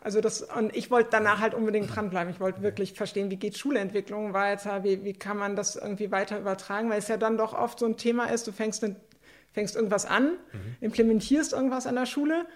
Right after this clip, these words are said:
Speaker 1: und dann sind die Leute entweder weg oder es fehlen die Ressourcen oder alle heben im Kollegium die Hand und sagen, „Ja, finde ich geil“,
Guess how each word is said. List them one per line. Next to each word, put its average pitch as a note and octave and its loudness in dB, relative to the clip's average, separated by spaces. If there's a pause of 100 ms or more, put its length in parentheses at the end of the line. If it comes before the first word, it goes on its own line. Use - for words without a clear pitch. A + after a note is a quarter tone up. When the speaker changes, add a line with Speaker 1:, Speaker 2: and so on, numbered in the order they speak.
(760)
Speaker 1:
und G#3 0
dann A3 4
sind F#3+ 0
die G3+ 0
Leute A#3+ 6
entweder C4+ 4
weg B3+ 2
oder F#3+ 6
es G#3+ 2
fehlen G#3 6
die G3+ 2
Ressourcen C#4+ 4 (400)
oder C4 6 (180)
alle A3+ 6
heben A#3 6
im A3+ 2
Kollegium A#3 8
die A#3 8
Hand C#4 6
und B3 6
sagen, A#3 8
„Ja, D4 2
finde C4+ 6
ich - -2
geil“, C4 8